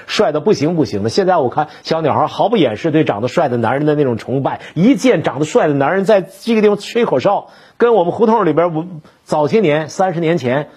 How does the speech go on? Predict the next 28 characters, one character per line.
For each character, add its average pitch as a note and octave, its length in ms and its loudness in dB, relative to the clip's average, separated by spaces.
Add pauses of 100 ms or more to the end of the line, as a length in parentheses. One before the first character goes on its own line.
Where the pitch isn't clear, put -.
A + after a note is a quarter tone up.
我 B2+ 100 0
们 D#3+ 120 2
胡 F3+ 160 0
同 F3 200 0
里 D#2 220 -8 (220)
一 C#3 100 2
个 F#3 80 4
漂 E3+ 220 0
亮 D#3+ 140 -2
姑 E3+ 80 0
娘 E3+ 140 2
走 A#2 200 -2
过 D3 100 2
来 A#2+ 140 0
了， C3 100 0
小 B2 140 -2
流 B2+ 160 0
氓 D#3 160 -2 (200)
就 D3+ 140 0
在 C#3 120 0
那 C3+ 80 -4
儿 - 20 -6
吹 C#3+ 180 -2
口 A2+ 100 -2
哨， B2+ 260 -4 (500)
知 D#3 60 2
道 E3 100 2
吧？ D#3 220 -2